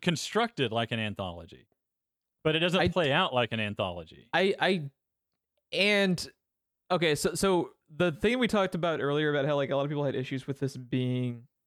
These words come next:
Speaker 2: almost too much of a love letter to Tarantino is the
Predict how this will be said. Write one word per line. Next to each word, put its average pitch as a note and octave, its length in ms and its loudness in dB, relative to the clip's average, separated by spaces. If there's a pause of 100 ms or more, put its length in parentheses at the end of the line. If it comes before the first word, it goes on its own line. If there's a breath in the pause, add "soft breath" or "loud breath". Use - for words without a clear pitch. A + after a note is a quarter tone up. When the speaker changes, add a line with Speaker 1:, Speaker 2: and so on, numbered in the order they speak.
(840)
Speaker 2:
almost D3 360 0
too D#3 120 0
much D#3+ 220 -2
of E3 80 0
a E3+ 40 0
love F3 180 2
letter F3 280 2
to F3+ 140 -4
Tarantino F3 680 0 (200)
is D#3 340 2
the C3+ 500 0